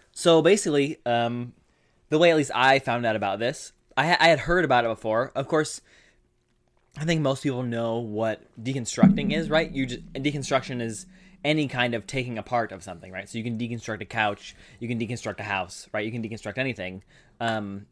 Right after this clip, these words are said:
<clears throat> so it's not like demolition, you're not destroying something, but you're slowly taking it apart, right? And so there's a thing called deconstructionism, um, which is when people, um, constantly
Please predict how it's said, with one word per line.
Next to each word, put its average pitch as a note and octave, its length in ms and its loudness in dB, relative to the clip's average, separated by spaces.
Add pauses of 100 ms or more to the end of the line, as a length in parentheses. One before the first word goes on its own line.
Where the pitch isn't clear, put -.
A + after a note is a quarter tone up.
(140)
<clears throat> - 220 -12
so E3 160 0
it's - 140 0
not D#3 260 2
like C3 300 0 (400)
demolition, A#2 840 -2
you're C#3 100 -4
not B2 160 -2
destroying B2+ 560 -4
something, G2+ 420 -8 (300)
but D3+ 100 2
you're C#3+ 120 2
slowly D3 460 2
taking C3 360 -4
it G#2+ 60 -4
apart, G2+ 420 -4 (240)
right? B2+ 240 0 (320)
And C#3+ 140 -6
so C3+ 500 2
there's C3+ 260 0
a B2+ 60 -12
thing D3+ 180 -4
called B2+ 380 2
deconstructionism, B2 920 -4 (220)
um, G#2+ 300 -4
which A2 180 -6
is A2+ 300 -4
when A#2 140 -4
people, A#2+ 520 -2 (400)
um, G#2 460 -8 (400)
constantly B2+ 880 -4